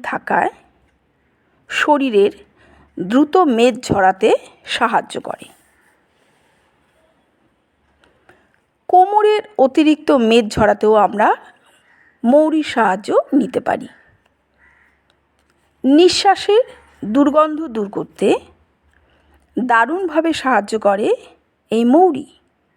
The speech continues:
তাই খাবার খাওয়ার পর আমরা মুখশুদ্ধি হিসাবে মৌরি খেয়ে থাকি।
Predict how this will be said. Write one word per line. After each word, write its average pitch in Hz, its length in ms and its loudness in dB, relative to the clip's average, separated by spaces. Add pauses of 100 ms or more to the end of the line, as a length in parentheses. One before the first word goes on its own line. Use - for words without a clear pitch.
(920)
তাই 214 120 2 (120)
খাবার 240 320 2 (480)
খাওয়ার 214 380 0
পর 240 160 2 (480)
আমরা 202 180 -2 (120)
মুখশুদ্ধি 254 500 -6
হিসাবে 269 260 -4 (520)
মৌরি 254 380 2
খেয়ে 220 260 -6
থাকি। - 280 -12